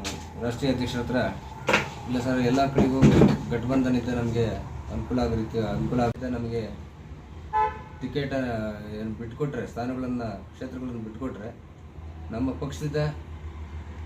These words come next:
ನನಗೆ ಯಾರು ಕಂಟೆಸ್ಟ್ ಮಾಡ್ತಾರೆ ಅನ್ನೋದು ಇನ್ನೂ ನನಗೆ, ನನ್ನ ಪಕ್ಷದ ಯಾರು ಅಂತ ಇದಿಲ್ಲ, ಶಕ್ತಿ ಇಲ್ದರು. ಅವು ಕ್ಯಾಂಡಿಡೇಟ್ಗಳನ್ನೆಲ್ಲ ನಾವಿನ್ನೂ ಯಾರು ಕ್ಯಾಂಡಿಡೇಟ್ಗಳನ್ನು ಆಯ್ಕೆ ಮಾಡ್ಕೊಂಡಿಲ್ಲ.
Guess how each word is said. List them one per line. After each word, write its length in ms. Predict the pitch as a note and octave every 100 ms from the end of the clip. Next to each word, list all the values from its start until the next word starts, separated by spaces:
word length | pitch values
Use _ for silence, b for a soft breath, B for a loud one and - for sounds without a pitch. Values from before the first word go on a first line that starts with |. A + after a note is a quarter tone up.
| - B2+ A#2+
ನನಗೆ 440 | B2+ C#3+ C3+ C3
ಯಾರು 240 | B2 C#3+ C#3+
ಕಂಟೆಸ್ಟ್ 320 | B2 C3 -
ಮಾಡ್ತಾರೆ 280 | B2+ C3 B2
ಅನ್ನೋದು 320 | B2 B2 A#2+
ಇನ್ನೂ 200 | A2+ A#2+
ನನಗೆ, 300 | A#2 A#2+ A#2+
ನನ್ನ 200 | A#2 A2 G#2+
ಪಕ್ಷದ 280 | A2 - A2+
ಯಾರು 220 | A2 A#2
ಅಂತ 180 | A2 A2
ಇದಿಲ್ಲ, 600 | G#2+ F#2+ F#2+ A#2 A2 A2+
ಶಕ್ತಿ 500 | - - A#2 - B2+
ಇಲ್ದರು. 600 | B2 A#2 A2+ - - B B B - - -
ಅವು 120 | B2
ಕ್ಯಾಂಡಿಡೇಟ್ಗಳನ್ನೆಲ್ಲ 760 | A#2+ A2+ C#3 C#3+ C#3+ C#3+ C3+ C3+ - -
ನಾವಿನ್ನೂ 400 | B2 B2 B2+ C#3
ಯಾರು 260 | B2+ C3 -
ಕ್ಯಾಂಡಿಡೇಟ್ಗಳನ್ನು 560 | A#2 C3 B2+ C3 B2+
ಆಯ್ಕೆ 240 | A#2 A#2 B2+
ಮಾಡ್ಕೊಂಡಿಲ್ಲ. 460 | B2+ B2+ A2+ A2+